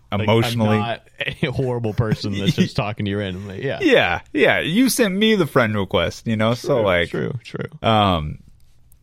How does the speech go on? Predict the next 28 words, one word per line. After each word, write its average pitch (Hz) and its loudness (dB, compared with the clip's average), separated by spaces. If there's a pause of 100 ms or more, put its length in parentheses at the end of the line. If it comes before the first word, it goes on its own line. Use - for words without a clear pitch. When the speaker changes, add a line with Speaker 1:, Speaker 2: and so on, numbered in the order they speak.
(340)
Speaker 2:
so 113 2
she 107 2 (320)
immediate-, 98 0 (120)
not 123 2
immediately. 85 -2 (400)
She - 0
was 117 2 (120)
at, 101 0 (160)
she - 0
was 113 4
doing 117 4
a 107 4
Zoom, 107 0 (520)
uh, 87 -2 (100)
they 107 0
called 107 2
'em 92 -2
gatherings, 87 0
but, 98 0
like, 92 0
a 95 0
Zoom 95 0
gospel 90 -2
community. 85 -4 (100)
Speaker 1:
Oh, 90 -4
okay. 80 -8 (260)
Speaker 2:
Um, 85 -2 (580)
and 90 0